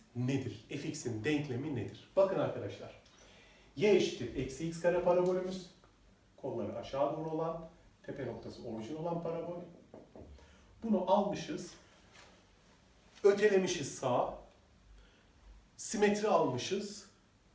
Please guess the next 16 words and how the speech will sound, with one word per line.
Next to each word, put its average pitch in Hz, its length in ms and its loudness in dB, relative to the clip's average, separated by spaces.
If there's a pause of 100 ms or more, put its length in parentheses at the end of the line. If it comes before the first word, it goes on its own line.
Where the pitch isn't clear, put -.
(180)
yukarı 202 360 4
çekmişiz 185 680 -2 (380)
ve 180 200 2
F - 100 -8
X - 180 -8
elde 113 220 -2
etmişiz. - 520 -12 (2250)
Ne 190 60 -2
yapacağız? - 500 -6 (1300)
Ne 151 80 -6
yapacağız? - 460 -6 (300)
Tabii - 320 0
ki - 200 -10 (400)
önce 165 460 2 (200)
y 160 140 2
eşittir - 600 -4